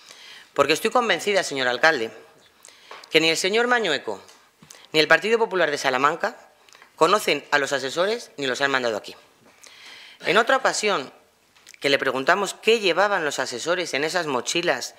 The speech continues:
negras que los acompañaban a todas partes, que se lo pueden preguntar a cualquier trabajador del ayuntamiento y los habrán visto con mochilas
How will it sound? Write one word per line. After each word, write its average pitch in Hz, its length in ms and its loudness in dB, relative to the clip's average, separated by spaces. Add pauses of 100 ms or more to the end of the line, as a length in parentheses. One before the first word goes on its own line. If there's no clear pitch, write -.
(380)
negras 156 460 0
que - 100 -6
los 120 140 -2
acompañaban 120 520 -4
a 120 80 -4
todas 147 240 -6
partes, - 540 -8 (500)
que 120 80 -8
se 120 100 -4
lo 117 100 0
pueden 160 180 0
preguntar 135 320 -2
a 139 80 -4
cualquier 123 300 -6
trabajador 120 360 -2
del 123 120 -4
ayuntamiento 120 720 -6
y 127 80 -10
los 110 180 -10
habrán 123 220 -6
visto 127 240 -8
con 104 100 -8
mochilas 98 640 -8